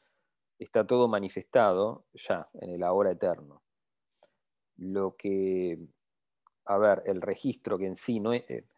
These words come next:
no es como una biblioteca, porque muchos lo venden o lo expresan de esa manera, por ahí está mal decir vender, lo,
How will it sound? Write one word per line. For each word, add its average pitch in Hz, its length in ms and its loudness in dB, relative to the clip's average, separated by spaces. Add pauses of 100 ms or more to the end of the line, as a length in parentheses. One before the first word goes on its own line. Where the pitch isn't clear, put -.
no 120 140 -2
es 127 100 -2
como 107 220 0
una 104 120 2
biblioteca, 92 880 -2 (140)
porque 98 160 -8
muchos 110 380 -2
lo 98 140 -2
venden 98 600 -2 (800)
o - 140 -6
lo 90 60 -2
expresan 101 520 -2
de 98 60 0
esa - 160 -4
manera, 95 340 0
por 95 100 -2
ahí 104 80 2
está 104 160 -2
mal 101 180 2
decir 87 260 -6
vender, 87 360 -2 (380)
lo, 87 600 -4